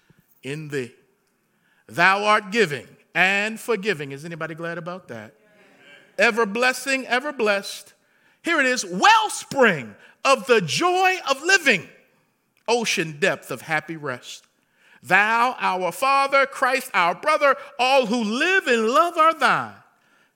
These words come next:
teach us how to love each other, lift us to the joy divine. Finally, mortals join the mighty chorus, which the morning stars began.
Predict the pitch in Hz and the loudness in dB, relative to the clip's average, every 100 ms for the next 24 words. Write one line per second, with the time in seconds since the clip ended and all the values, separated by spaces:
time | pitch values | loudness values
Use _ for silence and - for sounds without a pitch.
0 | - 311 - 196 202 233 185 - 143 233 | -4 -2 -2 -6 -2 0 0 -4 -6 -4
1 | - 214 165 170 143 160 156 _ _ _ | -4 -6 -8 -8 -10 -10 -12 _ _ _
2 | _ _ - 196 285 - 196 180 - 240 | _ _ -10 -6 -6 -6 -8 -6 -8 -8
3 | 175 156 123 123 226 214 123 85 - _ | -6 -8 -6 0 2 2 -2 -10 -20 _
4 | _ _ _ _ 117 101 110 71 - _ | _ _ _ _ -16 -16 -18 -20 -20 _
5 | _ _ _ _ _ _ _ _ _ _ | _ _ _ _ _ _ _ _ _ _
6 | _ 214 196 180 156 143 - _ _ 120 | _ 0 0 0 -4 -8 -12 _ _ -4
7 | 208 254 240 - 185 151 131 131 262 233 | 0 2 0 -6 -8 -8 -10 -6 -2 -2
8 | 214 180 175 214 208 175 170 269 269 226 | -2 -4 -2 -2 -2 -4 -2 2 4 2
9 | 170 - - - - _ _ 190 254 - | -2 -8 -12 -16 -20 _ _ -6 -6 -4
10 | 226 233 254 240 233 - 262 262 247 226 | -4 -2 -4 -4 -6 -4 0 0 0 0
11 | 196 - 175 160 156 156 196 | -2 -8 -8 -6 -6 -8 -12